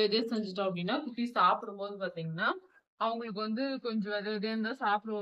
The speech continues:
வந்து நல்லா இருக்காது அப்படின்றதுனால கொஞ்சம் நல்லா வேக வச்சு செஞ்சிருக்கிறேன். அடுத்ததா வந்து பாத்தீங்கன்னா வெஜிடபிள்ஸ் எல்லாம் போட்டு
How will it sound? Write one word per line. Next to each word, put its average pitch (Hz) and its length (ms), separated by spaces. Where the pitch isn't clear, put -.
வந்து 220 240
நல்லா 190 240
இருக்காது 185 400
அப்படின்றதுனால 185 760
கொஞ்சம் 220 300
நல்லா 233 160
வேக 214 140
வச்சு 240 320
செஞ்சிருக்கிறேன். 196 600
அடுத்ததா 240 420
வந்து 220 220
பாத்தீங்கன்னா 196 420
வெஜிடபிள்ஸ் 220 560
எல்லாம் 220 260
போட்டு 196 260